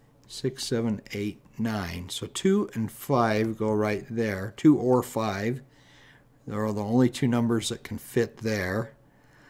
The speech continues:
Let's look at this cell right here. One, two, three, four,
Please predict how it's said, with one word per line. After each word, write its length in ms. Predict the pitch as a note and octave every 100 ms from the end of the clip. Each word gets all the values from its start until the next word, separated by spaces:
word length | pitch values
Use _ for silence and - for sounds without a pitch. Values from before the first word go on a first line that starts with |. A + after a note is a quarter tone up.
| - _ _
Let's 260 | E3 F#3+ -
look 180 | D#3+ D3
at 120 | A#2
this 160 | B2 -
cell 340 | - B2 A#2+
right 300 | A2+ G#2+ G2+
here. 420 | - D#3 F#2+ - - _ _ _ _ _ _ _ _ _
One, 680 | G#2+ G#2 A2 A2 A#2 C3+ C3+ - - _ _ _ -
two, 720 | - - D#3+ C#3 A#2+ C3 C#3 B2+ -
three, 380 | - - A2+ A#2
four, 920 | A2+ - - - C3 A2+ G#2+ A2 B2